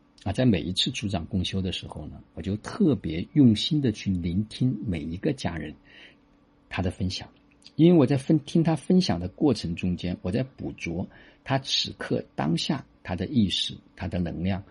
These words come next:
他的频率，啊，以及他想要呈现和表达的哪些地方还可以再有一些提升，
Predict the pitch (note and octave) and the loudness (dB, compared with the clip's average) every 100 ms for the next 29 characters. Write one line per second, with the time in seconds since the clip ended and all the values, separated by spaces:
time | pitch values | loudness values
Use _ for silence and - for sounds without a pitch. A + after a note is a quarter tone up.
0 | _ - F2+ F#2+ - D#2+ E2 B2 - - | _ -8 -6 -4 -4 0 6 6 4 -4
1 | _ _ - F2+ - _ - G2 G#2 F#2+ | _ _ -10 -10 -12 _ -10 -6 -4 -4
2 | G2 G2 E2 D#2+ - - E2+ F2 F#2+ - | -4 -6 -6 -6 -6 -6 -4 -4 -4 -6
3 | - D2 C#2+ - - D#2 - _ _ _ | -6 -6 -6 -10 -12 -14 -18 _ _ _
4 | _ _ _ - B2 D#3+ G3+ G3 B2 A#2 | _ _ _ 2 4 6 6 6 4 2
5 | - G2+ E2+ - G#2 E2+ - C2+ - F#2 | 0 -2 0 0 0 0 -6 -8 -8 -8
6 | F#2 - F#2 - A2+ | -8 -8 -4 -2 0